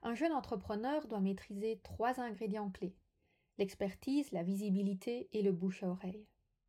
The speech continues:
Mais attention, pas n'importe comment, ni dans n'importe quel ordre. Comment faire ?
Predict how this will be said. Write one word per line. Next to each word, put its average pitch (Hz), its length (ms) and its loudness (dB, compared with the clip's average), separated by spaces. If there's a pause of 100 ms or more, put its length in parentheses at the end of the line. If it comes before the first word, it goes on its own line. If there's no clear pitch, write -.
(300)
Mais 190 200 4
attention, 196 560 -2 (920)
pas 311 200 2 (140)
n'importe 202 480 -4
comment, 214 400 2 (320)
ni 254 340 0 (300)
dans 202 160 4
n'importe 180 360 0
quel 226 200 0
ordre. - 360 -6 (920)
Comment 196 280 4
faire ? 190 560 -2